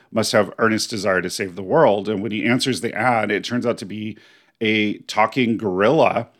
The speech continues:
who is the teacher. And the gorilla is going to teach him about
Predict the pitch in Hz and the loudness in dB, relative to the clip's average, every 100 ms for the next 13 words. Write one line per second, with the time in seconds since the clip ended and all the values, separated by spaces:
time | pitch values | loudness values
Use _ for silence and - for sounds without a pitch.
0 | _ _ - _ _ - 113 110 110 107 | _ _ -20 _ _ -6 0 2 2 0
1 | - - - 113 90 113 160 196 - 104 | -4 -8 0 0 0 -6 -4 -4 -4 -6
2 | - - 117 113 117 110 127 143 127 110 | -6 -2 0 0 0 2 4 4 4 2
3 | 113 120 113 110 - 113 - 117 113 104 | -2 -4 -4 -6 -6 -6 -4 -2 -2 -2
4 | 107 107 104 98 - | -2 0 0 0 -6